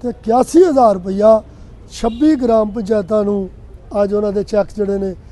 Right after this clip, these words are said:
ਹੈਂਡਓਵਰ ਕਰਤੇ ਨੇ ਔਰ ਇਹਦੇ ਨਾਲ ਜਿੱਥੇ ਪਿੰਡ ਦਾ ਵਿਕਾਸ ਹੋਊਗਾ,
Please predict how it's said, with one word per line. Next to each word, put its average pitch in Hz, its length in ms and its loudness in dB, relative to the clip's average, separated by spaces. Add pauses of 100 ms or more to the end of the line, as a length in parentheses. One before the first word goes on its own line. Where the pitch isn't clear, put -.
(260)
ਹੈਂਡਓਵਰ 196 340 -2
ਕਰਤੇ 226 380 2
ਨੇ 262 180 2 (500)
ਔਰ 247 340 2 (760)
ਇਹਦੇ 277 260 -2
ਨਾਲ 240 460 4 (1080)
ਜਿੱਥੇ 254 540 4 (1120)
ਪਿੰਡ 220 180 0
ਦਾ 254 140 0
ਵਿਕਾਸ 208 460 2
ਹੋਊਗਾ, 240 400 -2